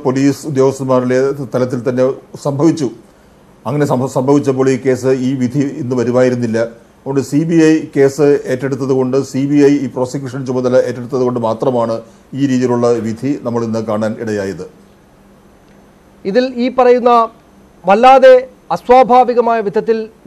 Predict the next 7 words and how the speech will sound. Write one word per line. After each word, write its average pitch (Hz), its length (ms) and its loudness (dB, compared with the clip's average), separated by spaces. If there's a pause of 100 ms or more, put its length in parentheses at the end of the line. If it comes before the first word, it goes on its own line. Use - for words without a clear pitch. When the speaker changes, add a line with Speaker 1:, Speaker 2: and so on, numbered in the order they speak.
Speaker 2:
നീണ്ടുപോയി 233 540 2 (120)
ഈ - 100 -6
കേസ് 208 280 4 (140)
എന്ന് 196 200 -4
താങ്കൾ 196 320 0
കാണുന്നുണ്ടോ? 175 440 0 (200)
പതിമൂന്ന് 233 420 0